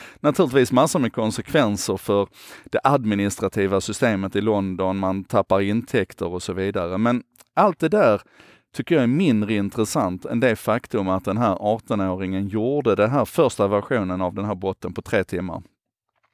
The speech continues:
Från klockan midnatt till klockan tre på natten så satt han och hackade och, eh, sen drog han igång sin bot och löste sitt eget problem. Nu har ju det här, eh, konceptet, det har ju expanderat och han,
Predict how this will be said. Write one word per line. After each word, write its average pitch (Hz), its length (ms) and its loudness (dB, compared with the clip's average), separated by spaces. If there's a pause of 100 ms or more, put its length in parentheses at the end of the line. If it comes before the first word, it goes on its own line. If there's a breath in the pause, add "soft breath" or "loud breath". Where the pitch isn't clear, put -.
(240)
Från 135 200 2
klockan 110 400 2 (400 loud breath)
midnatt 143 560 2 (140)
till 120 200 2
klockan 104 340 -2
tre 113 220 2
på 95 140 -4
natten 98 380 -2
så 101 120 -8
satt 117 240 0
han 101 180 -2
och 92 80 0
hackade 92 600 0
och, 98 460 -8
eh, 95 320 2
sen 131 240 2
drog 98 200 0
han 92 120 -2
igång 98 260 -4
sin 92 160 -8
bot 101 260 -6
och 98 140 -4
löste 92 360 0
sitt 90 220 -6
eget 90 320 -8
problem. 95 420 -12 (640 loud breath)
Nu 175 220 2
har 151 220 4
ju 139 100 4
det 151 100 4
här, 139 380 2
eh, 113 440 2
konceptet, 123 720 0
det 107 80 0
har 104 200 -2
ju 101 200 -2
expanderat 104 960 0
och 101 100 0
han, 101 460 -2